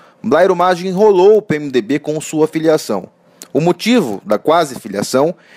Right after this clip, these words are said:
era a expectativa do vice-presidente Michel Temer se tornar presidente do Brasil. Como tal fato não prosperou, naufragou de imediato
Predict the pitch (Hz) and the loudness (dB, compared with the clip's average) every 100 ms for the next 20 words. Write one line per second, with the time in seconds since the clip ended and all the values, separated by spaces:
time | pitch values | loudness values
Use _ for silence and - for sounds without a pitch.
0 | - - 208 208 - 233 226 226 214 - | -4 0 2 0 -2 -4 -2 -4 -6 -4
1 | 240 175 101 101 104 156 - 156 160 143 | -2 -2 -2 -4 -6 -4 -4 -4 -4 -2
2 | 131 135 120 - 170 170 147 151 160 _ | -4 -4 -8 -2 -2 0 -2 0 -4 _
3 | - - - 220 240 208 120 143 170 - | -20 -6 -2 0 2 2 0 -2 -2 -4
4 | 175 175 113 127 139 147 175 165 107 95 | -4 -6 -4 -4 -4 -2 2 0 0 -10
5 | - _ _ _ _ - - 143 127 170 | -12 _ _ _ _ -8 -2 -2 0 0
6 | 180 - 139 127 110 139 165 180 208 180 | 0 0 -2 -2 -4 -4 -2 0 2 4
7 | 165 165 _ _ - 160 220 240 226 202 | 2 0 _ _ -6 0 2 2 0 0
8 | 139 170 180 151 156 180 170 156 - | 2 0 0 -2 -6 0 2 2 -2